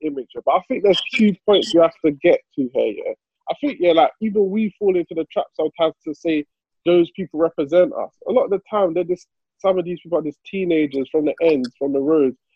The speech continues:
that are beefing. They do that anyway. Like, we can't let them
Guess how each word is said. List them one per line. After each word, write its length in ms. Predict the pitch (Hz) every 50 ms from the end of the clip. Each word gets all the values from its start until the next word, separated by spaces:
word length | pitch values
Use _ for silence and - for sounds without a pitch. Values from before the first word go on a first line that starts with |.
| _ _ _
that 100 | - 151
are 160 | - 165 165 -
beefing. 400 | 214 233 254 254 254 - 165 139
They 120 | 135 143 139
do 220 | 147 214 220 208
that 140 | 185 - - -
anyway. 380 | 190 214 220 196 180 160 151 147
Like, 220 | 135 135 117 - - -
we 200 | - 202 214 - - -
can't 320 | 247 233 214 185 - - -
let 240 | - 170 180 - - - - _
them 220 | 170 180 175 170